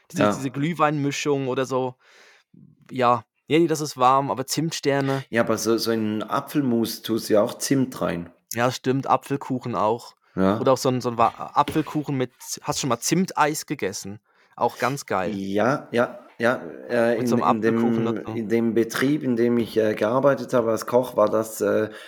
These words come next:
Speaker 2: der, der, der, das, wie sagt man, d-, das
Speaker 1: Signature
Speaker 2: Haus-,
Speaker 1: Dish.
Speaker 2: ja, d-, das
Speaker 1: Ja.
Speaker 2: Hauseis war,
Speaker 1: Ah,
Speaker 2: war
Speaker 1: das
Speaker 2: dieser,
Speaker 1: Hauseis,
Speaker 2: ja,
Speaker 1: ja.
Speaker 2: also so wie, wie, es gibt Cup Dänemark, gab's dann halt
Speaker 1: Mhm.
Speaker 2: diesen Cup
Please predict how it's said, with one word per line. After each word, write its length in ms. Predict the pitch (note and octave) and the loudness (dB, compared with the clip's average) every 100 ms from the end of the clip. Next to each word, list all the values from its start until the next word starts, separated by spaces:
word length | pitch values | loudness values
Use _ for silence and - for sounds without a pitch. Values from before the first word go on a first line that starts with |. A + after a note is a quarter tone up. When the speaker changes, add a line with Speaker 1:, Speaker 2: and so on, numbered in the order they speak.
| - - | -14 0
Speaker 2:
der, 140 | G#2+ | 0
der, 220 | G2+ G#2 G2 | 2 0 0
der, 320 | G#2 F#2+ G2+ - | 2 0 -2 -8
das, 440 | G2 - - - _ _ - - A1 | -6 -4 -6 -10 _ _ -20 -20 _
wie 160 | - G#2 | -14 -6
sagt 220 | G#2 A2 | -2 0
man, 180 | B2 A#2 | 0 -2
d-, 100 | F2+ | -4
das 100 | - | -4
Speaker 1:
Signature 480 | - D#3+ F3 A2 B2+ | -2 2 4 6 6
Speaker 2:
Haus-, 100 | C3+ | 4
Speaker 1:
Dish. 400 | A2 G#2 - - _ - - - _ | 0 0 -2 -4 _ -18 -18 -18 _
Speaker 2:
ja, 220 | G#2 A2+ | -2 0
d-, 140 | B2 A#2+ | 0 -2
das 200 | A2+ - | -4 -4
Speaker 1:
Ja. 100 | - | 4
Speaker 2:
Hauseis 840 | A#2+ D3 C3+ - G#2+ G#2 F#2+ - | 4 4 0 0 2 0 -2 -4
war, 220 | G#2 G#2 G2 | -2 -2 0
Speaker 1:
Ah, 20 | |
Speaker 2:
war 80 | G#2+ | 0
Speaker 1:
das 120 | G#2 | 0
Speaker 2:
dieser, 80 | A2 | 2
Speaker 1:
Hauseis, 600 | A#2+ G#2+ G#2 A2 G#2 - - | 4 4 2 2 0 -6 -6
Speaker 2:
ja, 140 | G2+ | 0
Speaker 1:
ja. 160 | A2 F#2+ - - _ - _ _ | 0 -2 -8 -20 _ -20 _ _
Speaker 2:
also 180 | - F#2 | -8 -6
so 240 | F#2+ G2+ G2+ | 2 2 4
wie, 580 | A2 G#2+ G2+ G#2 G2 D#2 | 2 2 -2 -2 -4 -4
wie, 60 | |
es 140 | F#2+ G2 | -6 -4
gibt 300 | A#2 A2+ - | -6 -6 -8
Cup 320 | - A#2 A#2 | -2 -2 0
Dänemark, 720 | - G#2+ A#2 A2+ G#2+ A2 - | 0 2 2 0 0 -2 -6
gab's 340 | - G2+ G#2 - | 0 0 0 -6
dann 160 | G#2+ G2+ | -4 -2
halt 160 | G2+ | 0
Speaker 1:
Mhm. 60 | A#2+ | 0
Speaker 2:
diesen 460 | C3+ G#2 G2+ F#2+ _ - - _ | -2 -2 -4 -6 _ -20 -20 _
Cup 340 | - A#2+ A#2+ | 2 2 0